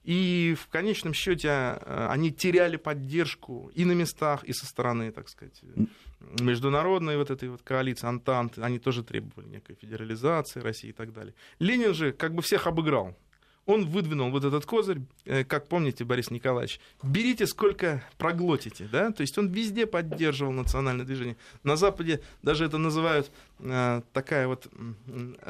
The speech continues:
Speaker 1: империя наоборот, да? Вот Советский Союз — это государство, которое вело невиданную в истории национальную политику, когда ж-, э, приносилось в жертву,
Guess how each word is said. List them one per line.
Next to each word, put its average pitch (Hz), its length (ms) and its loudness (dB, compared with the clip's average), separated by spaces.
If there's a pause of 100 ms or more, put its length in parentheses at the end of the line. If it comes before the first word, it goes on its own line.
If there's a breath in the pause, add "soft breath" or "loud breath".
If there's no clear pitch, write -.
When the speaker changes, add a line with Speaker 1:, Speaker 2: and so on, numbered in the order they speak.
Speaker 1:
империя 180 420 4
наоборот, 175 720 4
да? 135 220 0
Вот 117 140 -4
Советский 143 440 0
Союз — 151 380 0
это 135 340 -14 (300 soft breath)
государство, 139 420 -4
которое 139 260 0
вело 143 200 4
невиданную 175 880 2
в 143 60 -2
истории 123 560 -2
национальную 143 560 0
политику, - 560 -4 (400 loud breath)
когда 151 380 0
ж-, 139 220 0
э, 55 420 -6 (200)
приносилось 165 560 2
в 143 140 -2
жертву, 135 580 2